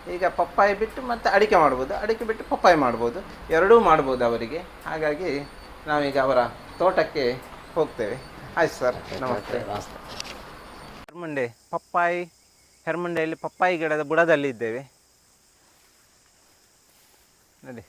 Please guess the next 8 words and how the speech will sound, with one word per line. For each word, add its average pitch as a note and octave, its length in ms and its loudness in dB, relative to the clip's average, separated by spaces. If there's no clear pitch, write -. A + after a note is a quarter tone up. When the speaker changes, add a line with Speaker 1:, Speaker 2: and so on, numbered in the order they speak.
Speaker 1:
ಎಷ್ಟು D3+ 240 -12
ಪಪ್ಪಾಯಿ C#3 340 -2
ಆಗಿದೆ A#2+ 340 -4
ನೋಡಿ. A2 300 -12
ಇದು C#3 160 -8
ಉದ್ದ C#3 140 -6
ಸೈಜ್ B2+ 240 -4
ಪಪ್ಪಾಯಿ, A#2+ 380 -8